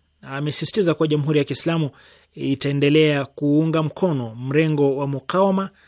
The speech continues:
na mapambano nchini Lebanon mkabala wa vitisho na chokochoko tarajiwa za utawala wa Kizayuni. Hossein Amir Abdullahian alisema hayo jana jioni katika mahojiano na kanali ya televisheni ya Al-Manar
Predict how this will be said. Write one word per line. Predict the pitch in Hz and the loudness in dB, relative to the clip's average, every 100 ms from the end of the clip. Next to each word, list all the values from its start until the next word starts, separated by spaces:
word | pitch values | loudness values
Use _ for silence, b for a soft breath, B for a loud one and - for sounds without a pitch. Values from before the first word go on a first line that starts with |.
| b b | b b
na | 143 143 | -8 -6
mapambano | 143 - 143 147 143 135 | -6 -4 0 0 0 -2
nchini | - 131 127 | -4 -4 0
Lebanon | 156 147 127 - b b b b | 0 0 -2 -8 b b b b
mkabala | 131 139 143 151 147 139 143 | -8 -4 0 2 2 0 -2
wa | 143 | -4
vitisho | 127 131 - 180 - 131 | -4 -4 2 2 2 -4
na | 120 | -6
chokochoko | 131 131 127 143 139 | -6 -6 -4 -4 -4
tarajiwa | 131 127 143 151 135 b b b - | -4 0 4 4 2 b b b -10
za | 123 123 131 123 | -6 -4 -4 -4
utawala | 127 - 131 139 135 131 | -8 -4 -2 0 -2 -4
wa | 123 | -4
Kizayuni. | 139 139 170 160 107 _ _ _ B B B B B B B B | -2 4 4 4 -2 _ _ _ B B B B B B B B
Hossein | 165 - 220 | 2 4 4
Amir | 180 185 180 | 4 2 2
Abdullahian | 156 165 160 143 175 147 107 - - | 4 4 4 4 2 2 -6 -12 -8
alisema | 139 147 160 151 | -4 -2 0 0
hayo | 139 156 143 | 0 0 2
jana | 147 147 | 0 0
jioni | 135 147 160 | 0 0 0
katika | 151 139 143 | -4 -6 -4
mahojiano | 139 143 151 156 139 123 | -2 2 4 4 0 -6
na | 123 | -8
kanali | 131 135 147 139 | -6 -4 -2 -2
ya | |
televisheni | 135 131 127 - 147 143 139 127 - | -2 -4 -2 0 0 0 -2 -4 -4
ya | 135 135 - | -4 -4 -2
Al-Manar | 156 156 156 170 139 | -2 0 2 2 0